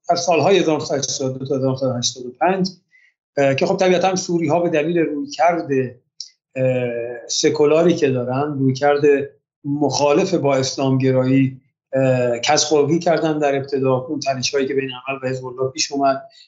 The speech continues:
درگیری‌هایی که بین حزب الله و سوریه پیش اومد، اه، ماجرای کشتار، اه، پادگان فتح الله. ولی در نهایت از هزار نهصد و هشتاد و نه به این ور با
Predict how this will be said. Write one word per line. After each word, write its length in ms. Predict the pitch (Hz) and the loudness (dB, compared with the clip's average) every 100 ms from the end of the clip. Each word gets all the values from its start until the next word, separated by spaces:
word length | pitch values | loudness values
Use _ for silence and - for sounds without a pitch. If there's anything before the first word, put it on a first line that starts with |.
| _ | _
درگیری‌هایی 580 | 143 143 135 139 135 156 | 2 2 4 4 6 4
که 100 | 156 | 4
بین 160 | 151 147 | 4 2
حزب 420 | 139 123 143 131 | 0 0 0 2
الله 180 | 139 143 | 2 2
و 100 | 139 | 2
سوریه 360 | - 127 143 | -2 0 0
پیش 240 | 147 156 151 | 0 -4 -4
اومد، 340 | 143 139 135 - _ _ - | -2 -2 -2 -16 _ _ -4
اه، 80 | 139 | 0
ماجرای 420 | 143 151 151 151 151 | 2 2 4 4 4
کشتار، 420 | 143 - 147 156 | 2 2 2 4
اه، 480 | 151 143 143 131 123 | 4 2 -4 -4 -2
پادگان 480 | 143 131 135 180 | 0 0 2 0
فتح 300 | 180 170 - | 2 0 0
الله. 340 | 160 156 156 151 - - - - - | 0 2 2 2 -4 -20 -20 -14 0
ولی 140 | 262 | 2
در 200 | 247 214 | 4 4
نهایت 420 | 208 208 208 233 | 2 2 2 2
از 140 | 226 185 | 0 -2
هزار 240 | 185 208 | 0 0
نهصد 200 | 220 196 | -2 -2
و 60 | 180 | -2
هشتاد 380 | 160 156 165 156 | 0 -2 -4 -6
و 100 | 175 | -6
نه 100 | 190 | -6
به 60 | |
این 140 | 202 202 | -6 0
ور 140 | 196 | 0
با 440 | 180 160 156 - | 2 0 0 -4